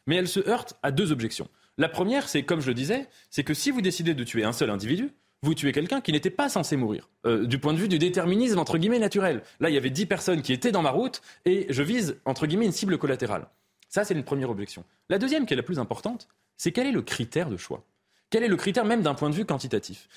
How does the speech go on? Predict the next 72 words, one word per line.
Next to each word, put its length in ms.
Est-ce 160
que 80
c'est 120
le 100
nombre 280
de 60
personnes 340
qui 100
doivent 160
mourir ? 360
Ou 160
est-ce 140
que 120
c'est, 360
comme 160
certains 360
peuvent 300
le 80
défendre, 480
c'est 140
de 100
se 100
dire, 320
est-ce 140
que 120
ces 120
personnes-là 580
doivent 300
vivre 180
encore 240
longtemps ? 400
C'est 120
pas 140
la 80
même 120
chose 240
de 80
tuer 240
un 80
bébé 300
qui 100
a 60
six 160
mois 260
ou 120
de 100
tuer 240
quelqu'un 340
qui 80
est 100
en 60
fin 160
de 60
vie ? 240
Est-ce 180
que 80
c'est 160
les 180
intérêts 300
économiques, 440
si 100
on 40
a 60
vraiment 240
une 80
vision 240
extrêmement 460
cynique, 320
de 80
se 100
dire, 300
euh, 80